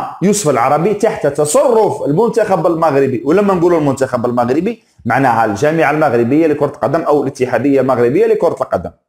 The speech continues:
احنا عندنا اربع لاعبين تحت تصرف المنتخب الوطني،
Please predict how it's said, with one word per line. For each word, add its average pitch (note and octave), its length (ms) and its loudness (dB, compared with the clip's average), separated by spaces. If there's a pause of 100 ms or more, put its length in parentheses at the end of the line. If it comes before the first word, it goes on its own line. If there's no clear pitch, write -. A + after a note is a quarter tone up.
(800)
احنا E3 160 0
عندنا C3+ 400 2
اربع A#3 260 2
لاعبين C3 680 0 (480)
تحت E3+ 240 0
تصرف B2+ 440 0
المنتخب D3+ 540 0
الوطني، C3 680 0